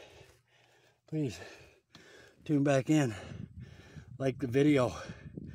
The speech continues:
Please like the videos. It helps me. I really like that. And I like to see it if someone does like my videos. But tune back in. Here in a few hours,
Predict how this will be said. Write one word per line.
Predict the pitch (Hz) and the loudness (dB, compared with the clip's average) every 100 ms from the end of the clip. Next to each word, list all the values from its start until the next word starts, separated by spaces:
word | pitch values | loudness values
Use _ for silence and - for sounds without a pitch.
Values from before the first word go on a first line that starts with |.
| - - - - - | -12 -12 -12 -10 -4
Please | 175 165 123 | 4 6 6
like | 139 143 | 4 4
the | 139 | 4
videos. | 139 151 143 110 - - - - 127 | 6 8 6 4 0 -6 -8 -10 -6
It | 120 | 2
helps | 139 131 131 | 2 2 -2
me. | 117 - - - - - - - - 123 - | -2 -4 -10 -12 -10 -12 -10 -10 -8 -8 -6
I | 110 | -2
really | 127 123 | 2 2
like | 123 123 - | 4 2 2
that. | 113 - - - | 0 0 -2 -2
And | - - - | -2 -2 -2
I | 107 | -2
like | 110 110 - | 0 0 -2
to | 113 | -2
see | 127 120 | 0 0
it | 110 | 0
if | 110 | -2
someone | - 113 110 110 | -4 -2 -2 -2
does | 113 107 | -2 -4
like | 104 101 | -2 -2
my | 101 101 | -2 -2
videos. | 101 95 - - - - - - - - - | -2 -2 -4 -4 -4 -4 -8 -6 -8 -6 -6
But | - | -2
tune | - 127 | 2 4
back | 123 123 117 | 4 2 2
in. | 123 117 - - - - - - | 2 2 0 0 2 0 -2 -6
Here | 120 | -4
in | 117 | -2
a | |
few | - 123 123 | 0 2 4
hours, | 120 120 113 | 4 4 2